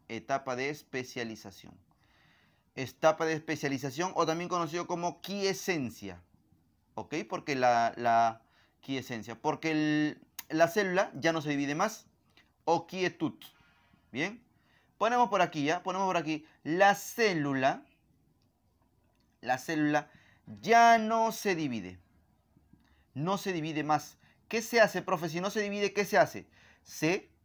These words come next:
especializa. Bien, se especializa.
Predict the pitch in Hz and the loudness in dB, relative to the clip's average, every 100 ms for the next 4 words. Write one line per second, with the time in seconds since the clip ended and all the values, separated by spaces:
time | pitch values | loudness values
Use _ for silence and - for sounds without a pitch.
0 | _ _ _ _ 160 165 - - 151 - | _ _ _ _ -4 -4 -6 -6 -6 -2
1 | 131 110 95 - - _ _ _ _ _ | -2 -2 -6 -16 -20 _ _ _ _ _
2 | _ _ _ _ _ _ _ - 101 143 | _ _ _ _ _ _ _ -16 -12 -10
3 | 151 123 120 110 98 92 - | -12 -12 -14 -12 -14 -14 -18